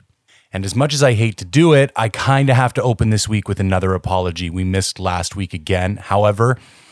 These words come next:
there's some really great reasons why we missed last week, and it's actually gonna be really beneficial for the podcast as a whole. So a couple really cool things have been going on. Number one,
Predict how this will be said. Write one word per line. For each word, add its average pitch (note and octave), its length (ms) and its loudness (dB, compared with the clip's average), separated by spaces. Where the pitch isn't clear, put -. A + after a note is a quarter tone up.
there's F#2+ 180 0
some F2 360 -2
really G#2+ 340 -2
great F#2 420 -4
reasons F#2+ 480 -2
why G#2+ 160 4
we A2 100 0
missed G#2 260 -2
last G#2+ 300 -2
week, A#2 240 -6
and F#2+ 100 -4
it's F2+ 120 -4
actually F#2 340 -4
gonna F2+ 160 -4
be E2+ 160 -8
really F2+ 320 -8
beneficial F2 520 -8
for F2+ 100 -14
the G2+ 80 -12
podcast D#2+ 640 -10
as F2 100 -12
a F2 60 -10
whole. D#2+ 340 -10
So G#2+ 140 -2
a G2+ 60 -2
couple C#3 240 -4
really C3 180 -2
cool A2 220 -4
things G#2 240 -4
have F2+ 60 -10
been F#2 100 -4
going F2 280 -4
on. D#2 280 -12
Number F2+ 180 -8
one, G#2+ 460 -2